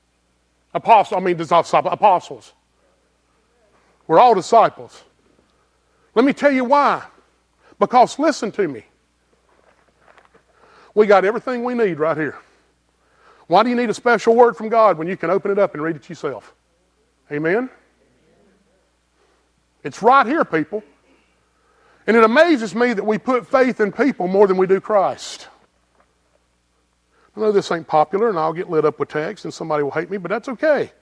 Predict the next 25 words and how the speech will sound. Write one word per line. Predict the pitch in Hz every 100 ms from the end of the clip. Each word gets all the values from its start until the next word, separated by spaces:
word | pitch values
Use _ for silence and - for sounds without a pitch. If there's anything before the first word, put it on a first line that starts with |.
| _ _ _ _ _ _ _ _ _ -
Because, | 139 175 156
as | 160
I've | 180
said | - 202
many | 208 214
times, | 202 180 151 170
I'd | 175
rather | 185 175
people | 190 196 147
hate | 180 196
me | 170 156
than | 151 147
be | 165
lost | 165 170 -
for | 175
eternity | - 165 131
in | 139
hell. | 135 131 104 _ _ _ _ _ _ _ _ _ _
You | 233
put | - 233
your | 185
faith | - 190 160
in | 147
Jesus | 180 160 -
Christ. | - 156 101 - -